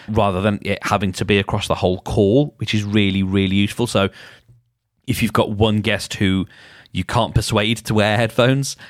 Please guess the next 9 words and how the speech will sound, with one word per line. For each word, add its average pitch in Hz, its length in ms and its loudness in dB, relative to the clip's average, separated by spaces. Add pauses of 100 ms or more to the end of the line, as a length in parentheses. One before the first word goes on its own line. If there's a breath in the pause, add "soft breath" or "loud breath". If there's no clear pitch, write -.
(120)
uh, 92 180 -2
or 98 160 4
just 98 200 -6
isn't, 104 320 0
or 90 140 2
they 85 80 -4
forgot, 110 440 -2
or 82 200 -8
whatever, 82 280 -2